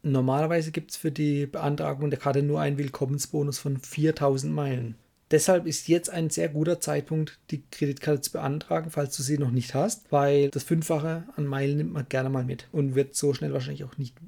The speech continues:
wiederkommen. Für die zwanzigtausend Meilen zahlst du fünf Euro fünfzig pro eintausend Meilen. Damit hast du eine Kennzahl und einen ungefähren Rahmen zur Einschätzung,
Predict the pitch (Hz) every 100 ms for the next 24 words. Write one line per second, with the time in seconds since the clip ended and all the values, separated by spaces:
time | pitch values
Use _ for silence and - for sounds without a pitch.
0 | 247 135 123 120 127 123 - _ _ -
1 | 160 147 151 - 185 190 185 160 151 160
2 | 185 185 165 160 156 - 165 156 - 208
3 | 196 175 160 165 - 180 - - 160 165
4 | 185 160 143 147 139 147 135 135 139 131
5 | - _ 131 156 - 151 160 147 143 147
6 | 156 180 175 170 165 156 196 165 160 160
7 | 147 143 139 131 127 143 143 - - 131
8 | 123 123 131 - 135